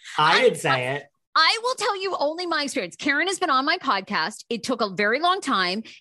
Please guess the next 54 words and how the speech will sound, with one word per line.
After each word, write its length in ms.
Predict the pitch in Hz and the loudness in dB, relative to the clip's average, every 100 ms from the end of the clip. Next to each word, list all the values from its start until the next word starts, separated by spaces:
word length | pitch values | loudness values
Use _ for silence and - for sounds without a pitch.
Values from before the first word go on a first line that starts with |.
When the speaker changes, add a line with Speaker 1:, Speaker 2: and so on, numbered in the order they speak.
| _ | _
Speaker 2:
Karen 320 | 254 262 330 | -2 0 -2
feels 300 | 320 285 262 | -2 -2 -2
that 100 | 240 | -4
she 160 | - 233 | -4 -2
does 220 | 202 196 | -4 -2
not 300 | 202 214 - | 0 0 -2
need 460 | 247 240 233 233 214 - | -4 -4 -2 -2 -4 -4
a 80 | 202 | 0
lot 220 | 190 196 | 0 0
of 40 | |
exposure. 540 | 247 - 185 165 160 185 | -4 -4 -4 -2 -2 -4
She 200 | - 226 | -4 -4
feels 260 | 240 226 | -2 -2
like 160 | 214 196 | -4 -6
she's 180 | 208 170 | -8 -2
very 240 | 196 208 | 0 0
picky. 420 | 240 214 190 - - | 0 -4 -4 -6 0
I'm 180 | 233 254 | 2 2
sure, 340 | - 277 269 - | 0 0 -2 2
I 180 | 220 330 | 2 2
feel 160 | 440 | 0
like 220 | 427 370 - - | -2 -2 -6 -14
she 180 | - 240 | -4 -2
has 180 | 233 | -2
to 80 | - | -2
do 80 | 233 | 0
your 100 | 180 | 0
sh-, 80 | - | -2
your 180 | 214 262 | 0 0
show 160 | 302 381 | 2 0
is 140 | 330 | 0
bigger 200 | 277 254 | 0 0
than 160 | 247 214 | 0 0
mine. 360 | 170 202 156 - - | 0 0 -2 -8 -2
Like, 220 | 214 - | -2 -2
she 180 | - - | -8 -4
should 240 | 285 330 269 | -2 -4 -2
be 140 | 233 | 0
doing 240 | 214 220 | 2 2
your 100 | 185 | 2
show. 240 | 170 180 - - - - - - - | 2 0 0 -6 -10 -10 -12 -6 0
I 180 | 247 | 2
will 120 | 339 359 | 2 0
just 160 | 311 | 0
tell 80 | 302 | 2
you 120 | 285 | 2
this. 180 | 226 196 | 2 2
They 180 | 226 220 | 0 2
never 340 | 214 220 240 | 2 2 0
even 280 | 220 214 202 | -2 -2 -2
asked 320 | 180 180 - | 0 -2 -2
or 100 | 180 | -4
mentioned 380 | 170 165 156 151 | -2 -4 -4 -6
payment 340 | 156 113 82 | -6 -6 -8